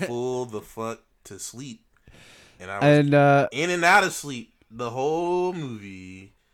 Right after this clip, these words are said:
Speaker 2: So, he does remember some things. He doesn't remember a lot of them. I will say I do blame Chrysanthemum for him not being able to watch the movie because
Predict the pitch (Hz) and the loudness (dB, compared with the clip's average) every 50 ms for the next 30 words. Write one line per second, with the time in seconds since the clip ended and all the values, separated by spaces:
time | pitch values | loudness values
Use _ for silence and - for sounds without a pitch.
0 | _ _ _ _ _ - 120 - - 139 131 123 120 120 104 - - - 131 131 | _ _ _ _ _ -20 -12 -4 -2 0 2 2 2 0 -2 -4 -6 -10 -6 -4
1 | 147 160 143 185 220 240 247 226 226 220 214 202 196 190 180 180 170 - 151 143 | -2 2 4 4 4 6 4 4 2 2 2 2 2 2 0 0 0 0 2 2
2 | 139 131 127 - 123 120 117 117 107 101 98 92 92 - 110 113 131 143 156 156 | 4 2 2 2 2 2 2 2 2 0 -2 -4 -2 0 0 2 2 4 4 4
3 | 151 147 147 143 143 143 139 135 123 113 107 101 95 95 92 90 98 95 92 92 | 4 4 2 2 2 2 2 2 2 2 2 2 0 0 0 0 0 0 2 0
4 | 95 - - - - - - - - - - - - 101 104 110 123 139 139 - | -2 -4 -8 -10 -12 -14 -16 -18 -20 -20 -16 -8 -4 -2 0 2 2 2 0 0
5 | - 143 127 113 101 92 87 - 104 107 104 107 120 117 120 120 123 123 127 117 | 0 0 0 0 0 -2 -2 -2 -2 -2 0 0 0 0 0 0 0 -2 -4 -4
6 | - 120 104 98 95 - 92 95 95 92 92 92 92 92 - - 92 90 85 82 | -2 -2 -2 -2 -2 -4 -2 -2 0 0 0 -2 -2 -4 -6 -6 -4 -4 -4 -4
7 | 92 90 87 92 92 90 92 92 - - - 98 92 92 95 92 92 95 90 90 | -4 -4 -4 -4 -4 -4 -4 -6 -8 -10 -10 -8 -6 -6 -6 -6 -4 -4 -4 -4
8 | 90 90 90 - - - - 107 95 98 101 101 95 90 92 92 90 - 95 - | -4 -4 -6 -10 -10 -8 -6 -4 -2 0 0 0 0 0 -2 -4 -4 -6 -8 -10
9 | - - 98 90 87 87 80 - - - | -8 -6 -6 -4 -4 -4 -6 -8 -12 -16